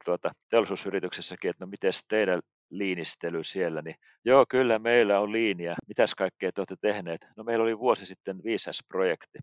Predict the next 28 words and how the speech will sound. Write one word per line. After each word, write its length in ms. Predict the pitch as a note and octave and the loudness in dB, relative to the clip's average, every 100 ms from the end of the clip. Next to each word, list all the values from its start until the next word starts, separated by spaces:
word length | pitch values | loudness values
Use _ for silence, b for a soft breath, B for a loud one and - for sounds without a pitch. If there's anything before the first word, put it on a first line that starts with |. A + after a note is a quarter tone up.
| _ - | _ -6
Eli 260 | G2+ G#2 - | -2 -2 -4
joskus 360 | A2 A#2 G#2+ - | 0 0 -2 -4
se 80 | G#2+ | -2
on 100 | G#2 | -2
niinku 200 | G#2+ G2+ | -4 0
tällaisellakin 720 | B2 B2 G#2 A2 G2 G2+ F#2 | 4 4 4 2 0 0 4
ajatuksella 600 | A2+ G#2 F#2 - F2+ F2 | 6 4 2 -8 -4 -4
sitten, 380 | G#2+ - F2 F2+ | -6 -10 -10 -8
ö, 20 | - - - - | -14 -14 -10 -2
organisaatio 720 | A2 - F2+ G2 F2+ G2+ G2 | -2 -2 -6 -4 -4 -2 0
ulospäin 560 | A2+ F#2 - E2+ F2 | 0 -2 -4 -6 -4
jo 80 | F2 | -4
sanoo, 360 | - F#2+ F2+ D#2 | -4 -6 -6 -6
että 260 | - F2 _ _ _ _ - | -10 -20 _ _ _ _ -10
me 80 | F#2+ | -4
ollaan, 260 | F#2+ F2 - - | -2 -2 -4 -10
ö, 20 | - G1+ | -12 -8
liiniä 480 | G2 G#2 F2+ E2+ F2 | -4 -2 -2 -4 -2
liinattu 480 | A#2 G#2+ E2 - D#2+ | 0 0 -2 -10 -4
tässä, 320 | E2+ - - - - | -4 -4 -8 -16 -18
eikä 200 | - F2+ | -14 -10
siinä 280 | A#2 G2+ G2+ | -6 -4 -4
mitään, 440 | A2+ - F2+ D#2+ | -4 0 0 0
mutta 260 | D#2+ - E2 - - | -6 -8 -8 -8 -10
itse 320 | - B2 - G#2+ | -2 0 2 2
on 80 | |
nähnyt 280 | A2 A2 G#2 - | 4 0 0 0
tässä 300 | G#2+ - | 0 2